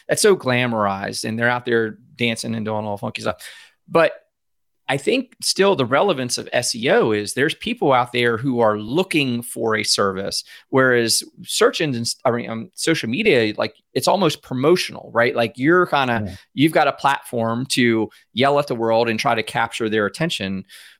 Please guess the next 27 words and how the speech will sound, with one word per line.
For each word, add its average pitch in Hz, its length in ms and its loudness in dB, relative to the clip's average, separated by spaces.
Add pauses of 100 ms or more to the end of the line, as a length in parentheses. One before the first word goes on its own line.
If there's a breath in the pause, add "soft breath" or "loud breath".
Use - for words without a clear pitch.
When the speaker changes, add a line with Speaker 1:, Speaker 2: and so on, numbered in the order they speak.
(120)
Speaker 1:
But 127 320 2
search - 360 0
engine 135 200 -4
optimization 110 800 -4
is 110 280 -2
when 107 140 -6
someone, 151 400 0
like 113 160 -4
you 123 80 -10
said, 131 300 2
is 107 180 2
saying, 104 500 -2 (540 soft breath)
"Bakery 135 720 2 (640)
Rockville," 123 720 2 (380)
you 127 160 0
know, 110 340 -2 (420)
you 143 240 -2
wanna 147 200 2
show 151 200 4
up 226 180 4
if 123 160 -2
you're 147 140 0
a 123 60 0
bakery 151 400 0
in 151 60 -2
Rockville 104 600 0
or 123 340 2